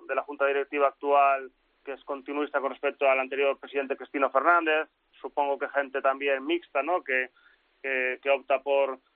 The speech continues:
por, por ser más independiente, sin ser de, de la actual directiva ni de,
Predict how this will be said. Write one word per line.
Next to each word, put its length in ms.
por, 760
por 160
ser 120
más 200
independiente, 760
sin 200
ser 220
de, 260
de 100
la 60
actual 360
directiva 540
ni 120
de, 300